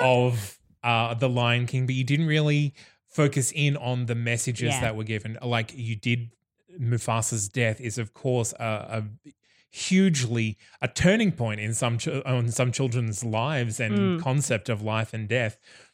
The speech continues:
Speaker 1: But I think, Roz, you did so well arguing that, like, that The Aristocats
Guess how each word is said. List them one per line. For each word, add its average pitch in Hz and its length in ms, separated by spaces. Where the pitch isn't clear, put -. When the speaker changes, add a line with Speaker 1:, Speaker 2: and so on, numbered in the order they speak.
Speaker 1:
But 123 340
I 123 120
think, 135 540
Roz, 123 600
you 120 200
did 120 200
so 135 180
well 131 160
arguing 117 500
that, 113 160
like, 110 280
that 107 340
The 117 120
Aristocats 147 840